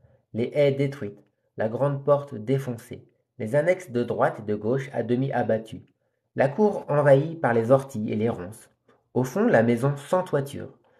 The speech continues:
les portes sans vantaux, les fenêtres sans châssis.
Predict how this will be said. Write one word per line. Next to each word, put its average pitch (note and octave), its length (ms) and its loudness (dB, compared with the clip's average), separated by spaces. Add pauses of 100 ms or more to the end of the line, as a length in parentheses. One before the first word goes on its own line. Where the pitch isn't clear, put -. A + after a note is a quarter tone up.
(220)
les A#2+ 120 2
portes C3 440 6
sans C3 260 2
vantaux, A#2 560 -4 (460)
les A#2+ 120 0
fenêtres B2 540 2
sans A2+ 220 -6
châssis. - 480 -4